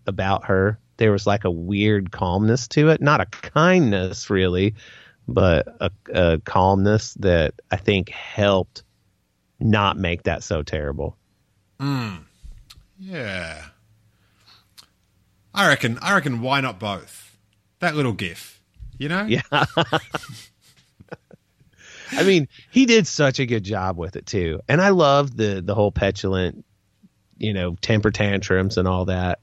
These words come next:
Speaker 1: I think it really made his, like, conflicted nature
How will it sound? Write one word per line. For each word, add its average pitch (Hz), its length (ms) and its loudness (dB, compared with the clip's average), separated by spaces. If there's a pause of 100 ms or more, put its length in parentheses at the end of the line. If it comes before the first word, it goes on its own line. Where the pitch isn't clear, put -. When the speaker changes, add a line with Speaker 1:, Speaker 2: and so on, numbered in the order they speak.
Speaker 1:
I 101 120 -4
think 110 200 0
it 104 140 0
really 98 460 2 (360)
made 110 320 6
his, 104 420 2
like, 98 200 -2
conflicted 98 640 -2
nature 87 560 0